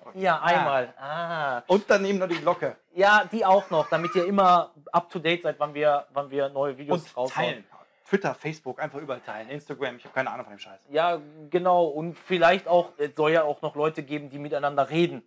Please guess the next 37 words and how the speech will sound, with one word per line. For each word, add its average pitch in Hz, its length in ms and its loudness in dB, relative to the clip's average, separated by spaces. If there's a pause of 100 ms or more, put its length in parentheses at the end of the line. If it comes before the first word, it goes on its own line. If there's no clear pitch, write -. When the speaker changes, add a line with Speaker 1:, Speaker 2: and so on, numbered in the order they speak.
(300)
Speaker 2:
Also 127 200 -2
ihr 135 120 -4
Speaker 1:
Was? - 40 -4
Speaker 2:
dürft, 160 240 -2 (200)
ja, 147 440 -2 (160)
ja, 113 580 -4
ja. 85 200 -20 (120)
Die 139 100 -14
dü-, 175 120 -10
ihr 160 160 -4
dürft 175 240 2
auch 160 160 4
gerne 170 240 0
zu - 80 -14
Freunden 160 320 -4
hingehen 156 240 -8
und 143 100 -10
sagen, 139 220 2
guck 180 140 -10
mal, 143 120 -6
da 127 140 -8
hab 135 80 -10
ich 135 80 -20
eine 139 120 -12
Speaker 1:
Muss 123 80 -14
man - 40 -20
Speaker 2:
Spiele 165 220 -4
Speaker 1:
vielleicht 151 180 -4
Speaker 2:
sind 160 60 -8
Speaker 1:
noch 139 60 -10
Metzel - 260 -20
schreiben? 202 420 -6
Speaker 2:
<laughs> 233 800 2 (680)
Ich - 40 -20
hab 135 100 -12
gesagt, 127 260 -12
Freunde. 143 480 -10